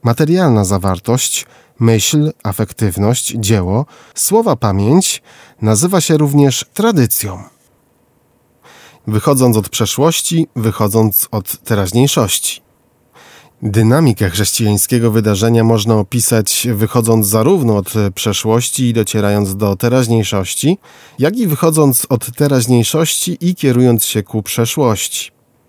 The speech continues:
Syntetycznie można tę dynamikę ująć w następujących sformułowaniach. A. Wydarzenie z przeszłości, które rości sobie prawo do tego, by być znaczeniem dla całego życia,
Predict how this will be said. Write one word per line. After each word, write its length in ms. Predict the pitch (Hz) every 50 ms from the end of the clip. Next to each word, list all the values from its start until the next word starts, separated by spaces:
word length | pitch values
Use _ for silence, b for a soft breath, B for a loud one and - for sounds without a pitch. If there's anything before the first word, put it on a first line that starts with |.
| _ B B B B B B B B B
Syntetycznie 640 | - - - 190 170 190 156 196 214 - - 208 185
można 300 | 180 180 170 160 160 143
tę 300 | - - 139 139 139 131
dynamikę 540 | 120 139 147 147 143 151 156 139 - 147 139
ująć 460 | 117 143 135 135 131 127 120 - -
w 40 | 117
następujących 800 | 123 127 120 - 131 120 117 131 127 123 117 - - 123 - -
sformułowaniach. 1120 | - - - - - 120 113 120 120 120 120 120 135 131 110 92 82 82 80 - - - _ _ _ _ _ _
A. 220 | 135 123 110 87 - - _ _ B B B B B B B B
Wydarzenie 440 | - 117 110 117 113 123 131 123 113
z 60 | -
przeszłości, 800 | - - 131 117 - - 143 120 104 - - - - 117 135 165
które 400 | - - - 110 101 101 98 101
rości 340 | 101 110 113 - - - 117
sobie 300 | - - 110 107 113 104
prawo 380 | - 113 110 110 107 104 110
do 120 | 101 110 101
tego, 360 | - 117 113 107 113 110 107
by 140 | 104 113 107
być 340 | 104 110 104 - - - -
znaczeniem 680 | - 127 98 113 117 113 110 - 147 147 151 143 127 117
dla 240 | 110 107 113 113 110
całego 440 | 101 - 127 135 156 147 127 117 107
życia, 440 | 92 101 98 92 - 113 123 160